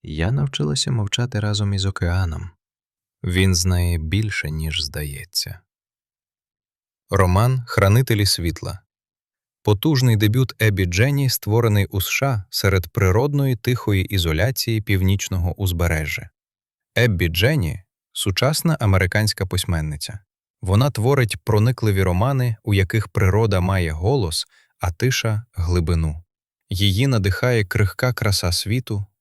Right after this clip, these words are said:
ізольованість і те, як ми шукаємо себе у втратах і спогадах. Авторка радикально переосмислює жанр психологічного трилера та детективу, занурюючи читача в глибини несказаного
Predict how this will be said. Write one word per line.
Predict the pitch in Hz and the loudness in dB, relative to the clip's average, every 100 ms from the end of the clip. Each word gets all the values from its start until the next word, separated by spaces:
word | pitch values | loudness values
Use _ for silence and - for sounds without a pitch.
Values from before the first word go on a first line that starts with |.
| _ | _
ізольованість | 107 90 82 92 123 110 98 - - _ _ _ _ - | -4 0 0 0 0 0 -2 -4 -10 _ _ _ _ -4
і | 85 | -4
те, | - - 127 | -4 -2 0
як | 95 101 117 107 | 2 0 0 0
ми | 101 | -2
шукаємо | - 95 - 113 98 90 | -2 -6 -2 -2 0 0
себе | 90 87 82 98 - | -2 -2 -2 -2 -4
у | |
втратах | - - 85 117 - 85 - _ | -10 -4 0 0 -2 -6 -8 _
і | 90 | -6
спогадах. | - - 85 76 73 87 - _ _ _ _ _ _ _ - | -6 -2 -4 -2 -8 -12 -18 _ _ _ _ _ _ _ 0
Авторка | 131 - 127 - 101 | 0 2 -2 2 2
радикально | 98 101 143 135 113 | 2 2 2 2 2
переосмислює | 110 107 101 - 123 - 98 90 | 2 2 0 0 0 0 0 0
жанр | 104 98 87 | 2 0 0
психологічного | - 90 - 95 90 92 - 85 85 | -2 -4 -2 0 2 0 -2 -4 -4
трилера | - 101 92 85 80 | -2 0 2 0 -2
та | 85 | -2
детективу, | 85 85 - - 143 120 98 _ _ _ - | -2 -4 -6 -4 0 0 -2 _ _ _ -4
занурюючи | 98 90 113 135 120 104 104 | 0 2 2 2 2 0 -2
читача | - 95 90 120 | -2 -2 0 0
в | 98 | 0
глибини | 90 92 98 98 85 | 0 2 2 2 0
несказаного | 80 - 110 117 104 98 90 85 | -2 -4 -2 0 0 0 0 -2